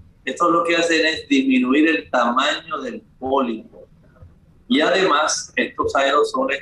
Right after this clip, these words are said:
que son esteroides ayudan para ir despejando las fosas nasales que han sido obstruidas, y en muchas ocasiones ayudan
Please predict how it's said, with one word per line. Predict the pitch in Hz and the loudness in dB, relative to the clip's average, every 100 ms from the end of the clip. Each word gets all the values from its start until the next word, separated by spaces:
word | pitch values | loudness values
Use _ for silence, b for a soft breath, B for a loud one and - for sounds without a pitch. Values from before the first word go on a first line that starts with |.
| - | -8
que | - | -12
son | - - - - - - | -6 -8 -8 -14 -20 -20
esteroides | - - 139 131 113 113 127 - _ - | -20 -12 -8 -4 -4 -4 -8 -14 _ -4
ayudan | 117 98 117 165 165 143 - | 0 0 2 2 4 0 -4
para | 117 113 113 | -2 0 -2
ir | 139 156 135 | -2 -4 -4
despejando | 131 123 - 120 113 131 147 147 117 113 117 - - | -6 -6 -8 -6 -4 -2 -2 -4 -10 -12 -12 -14 -8
las | 107 - | -6 -6
fosas | - 120 139 139 | -8 -6 -6 -4
nasales | 143 - 123 120 131 - | -6 -2 -2 0 -4 -4
que | |
han | 117 117 | -6 -4
sido | 139 139 139 - | -4 -2 -2 0
obstruidas, | 120 120 - 151 147 110 120 - - - - - - - | -4 -4 -2 2 4 2 0 -6 -12 -20 -20 -20 -20 -10
y | - | 0
en | 120 | 4
muchas | 139 165 180 | 4 4 2
ocasiones | 180 165 - 180 190 156 117 - | 2 2 0 0 0 0 -2 -4
ayudan | 113 110 135 151 156 | -2 2 2 2 0